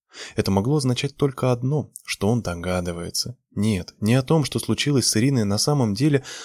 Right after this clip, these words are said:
но о том, в какой непростой ситуации она оказалась. Не хочет ли он воспользоваться этим? Девушка осмотрелась. Под головой у нее была подушка,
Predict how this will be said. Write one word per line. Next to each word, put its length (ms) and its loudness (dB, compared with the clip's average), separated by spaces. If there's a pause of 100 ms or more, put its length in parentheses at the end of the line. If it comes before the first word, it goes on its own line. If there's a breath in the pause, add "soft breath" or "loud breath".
(160 loud breath)
но 180 2
о 60 2
том, 240 0
в 60 -10
какой 320 -2
непростой 540 -2
ситуации 600 -2
она 240 -4
оказалась. 600 -4 (380)
Не 240 2
хочет 360 -2
ли 60 0
он 120 0
воспользоваться 640 0
этим? 280 -4 (580 loud breath)
Девушка 400 0
осмотрелась. 580 -8 (500 loud breath)
Под 100 -4
головой 400 2
у 20 4
нее 180 4
была 200 4
подушка, 640 0